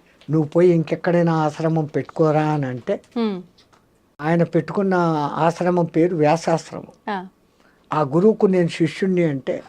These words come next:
Speaker 1: ఆయన
Speaker 2: హ్మ్.
Speaker 1: కొడుకుతో సమానుణ్ణని
Speaker 2: హ్మ్.
Speaker 1: సుఖబ్రహ్మ ఆశ్రమం అని పేరు పెట్టుకున్నాడు.
Speaker 2: మ్హూ.
Speaker 1: మూడు నాలుగు వందల గీతా యజ్ఞాలు, అంటే యజ్ఞం కాదు,
Speaker 2: ఆ.
Speaker 1: ప్రవచనాలు, పల్లె పల్లెకు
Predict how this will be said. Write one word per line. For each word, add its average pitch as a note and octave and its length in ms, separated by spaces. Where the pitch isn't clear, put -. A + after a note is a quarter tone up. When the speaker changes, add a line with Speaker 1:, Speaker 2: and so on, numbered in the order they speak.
Speaker 1:
ఆయన D3+ 140
Speaker 2:
హ్మ్. D3+ 80
Speaker 1:
కొడుకుతో E3 460
సమానుణ్ణని D3+ 840
Speaker 2:
హ్మ్. A3+ 80
Speaker 1:
సుఖబ్రహ్మ F3+ 640
ఆశ్రమం D#3 580
అని F3+ 120
పేరు D#3+ 320
పెట్టుకున్నాడు. - 560
Speaker 2:
మ్హూ. G3+ 580
Speaker 1:
మూడు F3+ 160
నాలుగు E3 440
వందల D3 340
గీతా F3+ 480
యజ్ఞాలు, D#3+ 640
అంటే D3+ 280
యజ్ఞం F3 360
కాదు, - 580
Speaker 2:
ఆ. G3 200
Speaker 1:
ప్రవచనాలు, E3 680
పల్లె F#3 280
పల్లెకు F3+ 560